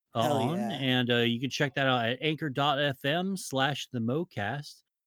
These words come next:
Speaker 1: And, uh, I'm on TikTok now
Speaker 2: Isn't
Speaker 1: at
Speaker 2: it
Speaker 1: Mo
Speaker 2: the
Speaker 1: Side
Speaker 2: dash Mo dash cast?
Speaker 1: Oh, yes, the dash Mo dash cast. Sorry that it's been like that. It's just the way that anchor dot F M is.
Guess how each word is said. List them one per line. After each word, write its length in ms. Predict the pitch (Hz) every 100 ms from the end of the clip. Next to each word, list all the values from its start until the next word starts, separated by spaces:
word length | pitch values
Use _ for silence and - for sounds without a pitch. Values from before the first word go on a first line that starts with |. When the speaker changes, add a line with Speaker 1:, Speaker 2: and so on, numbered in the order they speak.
| _ _ -
Speaker 1:
And, 260 | 151 170
uh, 100 | 175
I'm 160 | 156 175
on 140 | 180 147
TikTok 540 | - 202 - 165 147 -
now 260 | 170 175
Speaker 2:
Isn't 100 | 127 127
Speaker 1:
at 80 |
Speaker 2:
it 20 | 123
Speaker 1:
Mo 120 | 123
Speaker 2:
the 200 | 147 156
Speaker 1:
Side 120 | 139
Speaker 2:
dash 320 | 143 147 139
Mo 300 | 143 135 139
dash 380 | 139 131 131 139
cast? 680 | - 156 156 165 - - - - _ _ _
Speaker 1:
Oh, 180 | 185 180
yes, 300 | 165 151 104
the 340 | 110 131 160 165
dash 460 | 131 147 151 -
Mo 260 | 127 131 127
dash 380 | 117 117 113 -
cast. 500 | - 123 123 117 - - _ _ -
Sorry 420 | - 175 170 165
that 160 | 151
it's 120 | 143 -
been 180 | 131 117
like 280 | 180 185 -
that. 260 | 170 165
It's 120 | 131 -
just 240 | 135 -
the 100 | 131
way 260 | 113 127 131
that 200 | 117 120
anchor 260 | 139 131 127
dot 240 | 123 117
F 220 | 110 -
M 240 | 120 104 127
is. 500 | 120 107 104 -